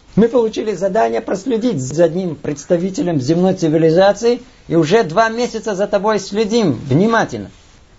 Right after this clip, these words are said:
По нашим подсчетам, согласно темпам твоего роста, в течение двух месяцев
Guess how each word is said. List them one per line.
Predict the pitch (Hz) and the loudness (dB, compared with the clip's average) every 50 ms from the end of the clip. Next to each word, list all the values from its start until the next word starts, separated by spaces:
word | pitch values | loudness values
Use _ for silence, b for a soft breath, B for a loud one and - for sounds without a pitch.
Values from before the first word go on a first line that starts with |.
| _ _ _ | _ _ _
По | - 185 | 0 0
нашим | 233 285 262 269 247 220 | 2 2 0 -2 -2 -2
подсчетам, | 226 220 220 - 269 269 - 180 151 156 b b b b b b _ _ _ | -4 -4 0 0 0 0 0 -2 -6 -6 b b b b b b _ _ _
согласно | - - - 165 139 165 214 233 233 - - 190 170 | -6 -2 0 2 2 4 4 2 2 0 -4 -6 -6
темпам | - - 254 262 233 - 160 143 131 | -2 0 0 0 0 0 -4 -6 -6
твоего | - 151 175 185 175 202 208 | -2 -2 0 0 2 2 4
роста, | 226 262 302 277 285 - 156 131 120 - | 4 4 4 2 0 -2 -6 -6 -6 -8
в | - | -12
течение | - - 165 - - 247 247 220 208 180 | -12 -10 -8 -6 -4 -2 -2 0 0 -2
двух | 147 180 233 254 - - | -2 -2 -2 -2 0 2
месяцев | 247 285 269 277 185 - - - - | 2 2 2 0 -2 -6 -8 -12 -16